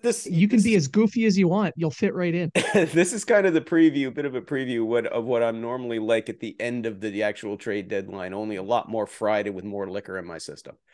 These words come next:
Speaker 1: <laughs> Wink. <laughs> Anyway.
Speaker 2: Yeah. The old chief in you.
Speaker 1: Oh, God, there we go.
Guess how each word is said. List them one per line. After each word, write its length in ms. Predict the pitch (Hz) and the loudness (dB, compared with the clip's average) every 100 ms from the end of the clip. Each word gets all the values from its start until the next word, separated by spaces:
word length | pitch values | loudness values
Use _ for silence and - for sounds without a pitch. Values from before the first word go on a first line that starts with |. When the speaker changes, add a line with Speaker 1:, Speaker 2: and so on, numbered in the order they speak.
| - | -16
Speaker 1:
<laughs> 420 | 165 - 147 _ - - _ _ _ _ _ - - 170 - _ 214 208 - - - 196 - 202 _ _ _ _ _ _ _ _ _ _ - | -14 -14 -18 _ -20 -20 _ _ _ _ _ -20 -20 -20 -20 _ -20 -14 -8 -6 -6 -10 -8 -10 _ _ _ _ _ _ _ _ _ _ -8
Wink. 500 | 123 127 110 - _ - | -4 -2 -2 -6 _ -16
<laughs> 140 | - | 0
Anyway. 640 | 208 165 - 135 - - - - | 0 2 0 0 -2 -6 -6 -6
Speaker 2:
Yeah. 260 | 185 170 147 - _ _ _ _ - - _ - | -4 -2 -6 -12 _ _ _ _ -20 -20 _ 0
The 100 | 180 | 2
old 200 | 185 156 | 4 2
chief 380 | - 220 214 190 | 2 2 2 2
in 120 | 160 | 2
you. 160 | 147 131 _ _ _ | 0 -6 _ _ _
Speaker 1:
Oh, 440 | 131 160 180 180 156 | 10 10 12 8 4
God, 360 | 117 107 107 | 0 -6 -8
there 200 | 101 98 | -8 -8
we 80 | 92 | -8
go. 260 | 76 73 | -10 -10